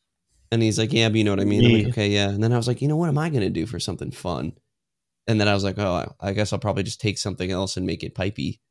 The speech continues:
Speaker 2: <laughs>
Speaker 1: And you literally did that. Um, but yeah, it's funny how that works out. So I guess this is the standard. We probably said this last time. It was just four months ago or <laughs> whenever the
Speaker 2: Yeah,
Speaker 1: hell.
Speaker 2: whatever, whenever we started.
Speaker 1: <laughs> Okay.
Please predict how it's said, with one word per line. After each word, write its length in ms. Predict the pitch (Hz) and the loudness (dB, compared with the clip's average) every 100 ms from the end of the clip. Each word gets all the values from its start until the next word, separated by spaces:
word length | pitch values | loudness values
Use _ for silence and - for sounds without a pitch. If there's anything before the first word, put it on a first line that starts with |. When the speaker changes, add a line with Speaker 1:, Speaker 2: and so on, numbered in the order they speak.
| _ _ - | _ _ 4
Speaker 2:
<laughs> 120 | 131 - - - - - - | 6 6 2 -2 -4 -6 -4
Speaker 1:
And 120 | 98 | 0
you 100 | 107 | 2
literally 460 | 98 147 143 104 82 | 6 6 6 4 2
did 180 | 80 82 | 0 0
that. 280 | 90 101 _ _ _ - | -2 -2 _ _ _ -4
Um, 400 | 95 87 78 80 - | -2 0 -2 -4 0
but 280 | 92 64 - - _ _ 127 | 0 0 -6 -20 _ _ 2
yeah, 140 | 123 | 2
it's 100 | 101 | 2
funny 180 | - 160 | 0 0
how 80 | 120 | 0
that 140 | 78 | -2
works 200 | 90 - | -6 -4
out. 240 | 90 64 - | -2 -2 -2
So 300 | 87 65 76 | -4 -4 -4
I 60 | |
guess 240 | 101 123 - | -2 -2 -2
this 220 | 107 - | -2 -2
is 80 | 92 | -2
the 80 | 95 | -4
standard. 320 | 87 87 101 | -2 -2 2
We 100 | 120 | 2
probably 480 | - 311 339 208 113 | 2 0 2 4 4
said 300 | - 120 87 | 4 2 2
this 200 | 87 87 | -2 0
last 360 | 131 170 - | 0 -2 -4
time. 260 | 87 65 87 | -6 -4 -2
It 80 | 101 | -2
was 100 | 110 | -4
just 380 | 92 92 - - - | -4 -6 -8 -14 -12
four 340 | - - 110 | -4 0 2
months 360 | 92 120 143 - | 2 0 0 -2
ago 240 | - 71 71 | -4 -2 0
or 120 | 113 | 2
<laughs> 520 | 120 - _ _ _ 147 - | 0 -6 _ _ _ -2 2
whenever 280 | 131 117 | 2 6
the 40 | 113 | 8
Speaker 2:
Yeah, 160 | 98 | 8
Speaker 1:
hell. 100 | 90 | 10
Speaker 2:
whatever, 540 | 104 117 107 98 92 92 127 107 | 10 10 10 8 6 2 -6 -8
whenever 340 | 117 110 107 | 0 2 4
we 100 | 101 - | 4 4
started. 580 | 123 - 127 - 127 - | 2 2 2 2 0 0
Speaker 1:
<laughs> 680 | 107 - - 156 - 147 143 | -2 -4 -8 -8 -8 2 4
Okay. 300 | 147 107 | 4 2